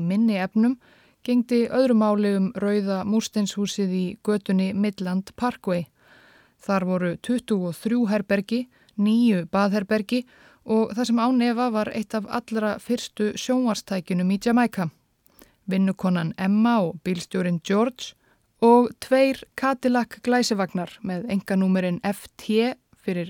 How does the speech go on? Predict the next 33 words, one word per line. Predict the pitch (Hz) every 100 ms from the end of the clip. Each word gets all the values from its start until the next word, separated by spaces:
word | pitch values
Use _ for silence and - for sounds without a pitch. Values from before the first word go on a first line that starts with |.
| -
Fred | - 196 -
Trump, | 208 240 247 - _ -
eitt | 214 - -
og | 175 -
tvö. | - 226 175 _ _ _ _ _ _ _ _ _ _ _ _ _ -
Donald | 233 285 285 240
litli | 247 247 247 247 -
þurfti | 254 240 233
því | 247
ekki | 226 - 233
að | 226 -
líða | 226 233 226
mikinn | 220 214 220 208
skort | - - 233 - -
í | 214 208
æsku, | 247 247 - 180 165 -
er | 185
óhætt | 175 196 185 214
að | 214
segja, | 254 180 165 _ - - - _ -
en | 196 190
það | 196 196
sem | 190
einnig | 233 262 247 208
var | 180 -
nóg | 185 202 196 196
af | 180
á | 175 170 208
æskuheimili | - 202 190 185 180 180 -
Donalds | 202 208 185 180 -
var | 196 180 -
agi. | 220 240 175 165 _ _ _ _ _ _ _ _ _ _ -
Fred | 240 254 -